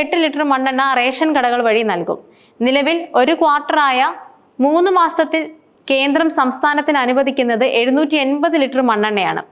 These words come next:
ഇരുപത്തിയൊൻപതിന് മുമ്പായി എണ്ണ കമ്പനികളിൽ നിന്നും മണ്ണെണ്ണ ഏറ്റെടുത്ത് മുപ്പത്തിയൊന്നിന് മുമ്പായി റേഷൻ കടകളിൽ എത്തിക്കാനാണ് നിർദ്ദേശം നൽകിയിരിക്കുന്നത്. മഞ്ഞ, പിങ്ക്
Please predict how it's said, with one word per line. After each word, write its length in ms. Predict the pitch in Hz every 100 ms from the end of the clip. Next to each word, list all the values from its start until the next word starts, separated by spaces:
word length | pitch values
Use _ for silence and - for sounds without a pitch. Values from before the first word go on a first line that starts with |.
| _ - - 247
ഇരുപത്തിയൊൻപതിന് 680 | 262 302 320 302 285 311 320
മുമ്പായി 380 | 294 285 302 277 - 254
എണ്ണ 140 | 269 311 311
കമ്പനികളിൽ 440 | 294 294 285 294 277
നിന്നും 220 | 254 277
മണ്ണെണ്ണ 320 | 240 247 269 277 240
ഏറ്റെടുത്ത് 420 | 254 294 202 247 262
മുപ്പത്തിയൊന്നിന് 600 | 220 - 285 294 269 294 285
മുമ്പായി 360 | 254 269 247 262 - 240
റേഷൻ 280 | 277 277 330
കടകളിൽ 320 | 277 247 247 240
എത്തിക്കാനാണ് 540 | 214 277 294 262 214 233
നിർദ്ദേശം 400 | 220 220 247 277 233
നൽകിയിരിക്കുന്നത്. 600 | 190 180 175 175 165 160 - _ - - - _ 277
മഞ്ഞ, 280 | 302 320 370 403 403
പിങ്ക് 320 | 320 320